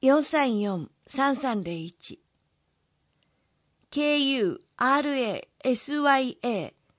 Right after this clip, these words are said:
ケーワイオーアットマーク ケーユーアールエーエスエイチアイケーアイエスワイエーケーワイオードットオーアールドットジェーピー。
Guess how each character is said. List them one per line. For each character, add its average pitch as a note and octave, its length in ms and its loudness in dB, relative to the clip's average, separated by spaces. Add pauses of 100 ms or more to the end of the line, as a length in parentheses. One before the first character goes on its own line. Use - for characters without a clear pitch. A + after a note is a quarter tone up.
(240)
ケ D4 340 6
ー - 20 8
ワ C4+ 180 4
イ B3+ 100 0
オ G#3 320 -2 (120)
ー - 60 -4
ア - 20 0
ッ A3+ 40 -6
ト - 160 -4
マ G#3+ 160 0
ー D#3 160 -12
ク - 180 -18 (720)
ケ C#4+ 300 4
ー C4+ 160 2
ユ G#3 180 0
ー - 40 -8 (160)
ア B3+ 200 2
ー C#4+ 60 0
ル D4 120 -2
エ A3+ 360 -4 (140)
ー A#3+ 60 -4
エ B3 60 -2
ス - 300 -8
エ C#4+ 160 2
イ C4 60 -6
チ C4+ 200 -6
ア A3 140 -2
イ E3 120 -10 (320)
ケ C#4 300 4
ー - 100 -2
ア B3 180 2
イ F3+ 260 -8
エ A#3+ 120 -2
ス C#4 180 -8
ワ C#4 200 4
イ B3+ 240 -4
エ A#3+ 60 -4
ー G3 240 -6 (300)
ケ C#4 220 4
ー - 20 6
ワ B3+ 180 4
イ A#3+ 200 -4
オ G3+ 220 -2
ー - 60 -12 (100)
ド A3+ 120 -2
ッ A3 60 -8 (100)
ト A#3+ 260 -6 (540)
オ D4+ 240 6
ー C4+ 200 6
ア - 20 -2
ー - 40 -6
ル - 280 -16
ド A3+ 120 -4
ッ A3+ 40 -8
ト C#4 220 -2
ジ A#3+ 140 -4
ェ A#3 80 -2
ー A3 60 -8
ピ F3+ 340 -12
ー。 - 40 -20